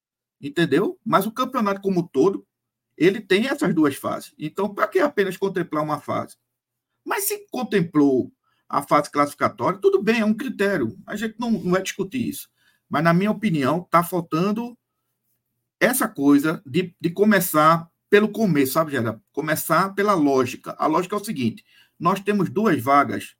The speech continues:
pra Série D? Temos. Como é que a gente vai contemplar essas duas vagas? É pelo Pernambucano. Co-, correto. Então, como é que se faz?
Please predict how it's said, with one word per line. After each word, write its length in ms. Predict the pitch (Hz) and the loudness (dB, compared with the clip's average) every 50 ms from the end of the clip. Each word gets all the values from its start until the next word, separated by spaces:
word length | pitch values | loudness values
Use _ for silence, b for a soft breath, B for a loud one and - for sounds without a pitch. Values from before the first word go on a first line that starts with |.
| _ | _
pra 100 | - 131 | -10 -10
Série 260 | 131 - - 131 127 107 | -8 -8 -6 -6 -6 -6
D? 360 | 92 - - 165 165 - - _ | -4 -2 -2 -2 -2 -4 -6 _
Temos. 500 | - 185 175 143 117 110 101 95 - - - _ _ _ _ _ _ _ _ | 0 2 2 2 2 0 0 -2 -4 -10 -18 _ _ _ _ _ _ _ _
Como 200 | - - 220 254 | -12 -8 -6 -6
é 40 | 247 | -4
que 80 | 254 | -4
a 60 | 240 | -4
gente 260 | 214 220 220 220 214 202 | -2 -2 -4 -4 -4 -4
vai 240 | 139 156 160 - | 0 0 0 0
contemplar 460 | 165 190 185 175 190 175 170 165 151 151 | 0 -4 -4 -2 0 -2 0 0 -2 -2
essas 200 | 151 - 147 143 | -2 -2 -4 -4
duas 220 | 156 170 160 135 | -2 -2 -2 -2
vagas? 420 | 117 120 104 98 98 101 - - _ _ _ _ _ _ _ _ _ _ _ _ _ _ | -2 -2 -4 -4 -4 -8 -12 -14 _ _ _ _ _ _ _ _ _ _ _ _ _ _
É 80 | - 147 | -6 -6
pelo 240 | 143 - 156 160 170 | -2 0 2 2 2
Pernambucano. 840 | 165 180 175 175 202 202 208 247 - - 175 151 139 117 214 - - - _ | 2 2 2 2 2 0 -2 -4 -4 -2 -2 0 0 0 -2 -4 -6 -12 _
Co-, 180 | - - - - _ _ _ _ | -16 -16 -16 -18 _ _ _ _
correto. 400 | 254 240 208 165 147 147 - 196 | -4 -2 0 0 0 -2 -2 -6
Então, 160 | 202 226 220 | -8 -8 -8
como 140 | 226 220 254 | -6 -6 -6
é 40 | |
que 60 | 254 - | -6 -8
se 100 | - - | -10 -4
faz? 300 | - 196 143 101 - | -2 -2 -2 -2 -4